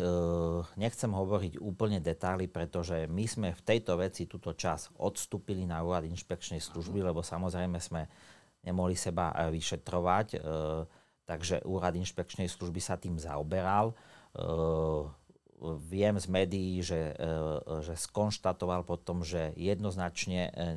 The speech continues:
Speaker 1: nedošlo k tomu, aby, e, došlo k nejakej korupcii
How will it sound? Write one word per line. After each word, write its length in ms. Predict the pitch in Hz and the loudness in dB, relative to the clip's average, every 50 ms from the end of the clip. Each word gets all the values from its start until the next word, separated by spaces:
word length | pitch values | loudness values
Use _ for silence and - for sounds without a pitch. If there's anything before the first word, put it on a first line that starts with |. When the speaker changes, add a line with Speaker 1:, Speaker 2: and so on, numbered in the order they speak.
| - - | -4 -4
Speaker 1:
nedošlo 580 | 69 92 95 98 87 98 95 - - - 78 | -2 0 0 2 2 2 0 0 -2 -4 -4
k 80 | - - | -4 -4
tomu, 320 | - 92 90 90 90 87 | -2 0 0 2 2 2
aby, 320 | 82 82 78 76 82 78 78 | 2 0 0 -2 -2 -4 -6
e, 20 | - - - _ _ _ - 85 85 82 82 82 82 80 69 78 | -8 -16 -20 _ _ _ -4 -2 0 2 2 2 2 2 0 0
došlo 360 | 85 92 92 92 - 95 85 | 0 0 0 0 0 -2 0
k 160 | - 92 90 | 0 0 0
nejakej 200 | 87 - 87 82 | 0 0 -2 -2
korupcii 680 | - - 85 82 95 87 - - - - - 104 110 | 0 0 0 2 0 -2 -2 -4 -6 -2 0 2 2